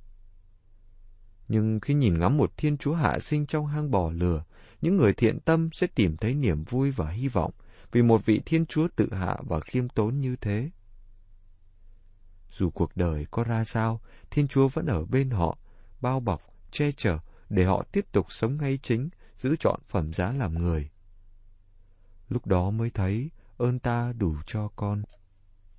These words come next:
Hôm nay, tôi cũng nhìn lại lòng tôi, nhìn những dao động, lo lắng và phiền muộn trong lòng mình. Tôi tự hỏi, điều gì đang khiến tôi mất sự cân bằng,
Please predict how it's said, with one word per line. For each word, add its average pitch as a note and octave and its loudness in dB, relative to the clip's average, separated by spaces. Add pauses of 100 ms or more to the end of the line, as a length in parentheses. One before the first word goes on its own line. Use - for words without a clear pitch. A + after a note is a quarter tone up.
(2250)
Hôm G#2 0
nay, G2+ -2 (340)
tôi D3 6
cũng F3+ 0
nhìn G2 2
lại F2+ -2
lòng F2 -2
tôi, A#2 -2 (580)
nhìn F#2+ 2
những C3 0
dao D#3+ -2
động, G#2 2 (380)
lo C3 2
lắng C3 -2
và G2+ 0
phiền E2+ -2
muộn - -4
trong C#3+ -4
lòng E2 -2
mình. D#2 -2 (920)
Tôi A#2+ 2
tự - -2
hỏi, E2 -2 (420)
điều B2 6
gì G#2+ 2
đang D#3 2
khiến D3+ -2
tôi D#3 0
mất D#3+ -4
sự - -6
cân D3 0
bằng, D#2+ 2